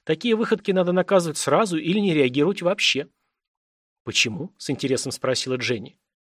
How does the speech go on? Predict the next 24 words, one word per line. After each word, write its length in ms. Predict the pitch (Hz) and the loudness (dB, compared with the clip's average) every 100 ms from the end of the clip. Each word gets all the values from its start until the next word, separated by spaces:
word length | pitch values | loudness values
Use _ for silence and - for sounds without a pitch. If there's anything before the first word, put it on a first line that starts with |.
| _ _ _ _ | _ _ _ _
"Потому 300 | - 196 247 | -2 4 4
что 140 | 247 233 | 4 0
в 80 | - | 4
первый 300 | 262 233 226 | 6 6 6
день 180 | 233 | 4
победитель 540 | 214 202 208 233 208 196 | 4 4 4 2 4 4
обычно 380 | 196 220 - 180 | 4 4 2 2
празднует 420 | 202 208 190 175 | 4 4 2 0
свою 240 | - 175 | 2 2
победу 440 | 160 185 185 220 175 | 4 4 4 2 2
и 40 | |
невольно 380 | 151 165 196 175 | 2 4 4 4
расслабляется. 840 | 160 - 180 190 127 - - 131 - - _ | 2 0 2 2 0 -2 -10 -10 -14 -20 _
Это 180 | 285 214 | -2 -2
самый 360 | - 180 156 | 4 4 6
удобный 340 | 135 165 208 202 | 4 2 2 4
момент 360 | 147 123 175 | 4 4 0
для 160 | 175 131 | 2 2
ответного 440 | 117 120 143 147 | 2 -2 -2 -2
удара". 360 | 196 160 113 127 _ _ _ _ _ _ _ _ _ _ | 0 2 0 -2 _ _ _ _ _ _ _ _ _ _
"Стратег", — 960 | - - 151 220 - 170 143 175 - - - | -10 -2 0 0 2 4 6 4 -4 -8 4
иронично 500 | 147 135 131 - 127 | 6 6 4 -2 -4
усмехнулась 580 | - 147 - 123 127 | -4 -6 -4 -4 -2
женщина. 500 | 120 120 - - 131 | -2 -2 -2 -2 -4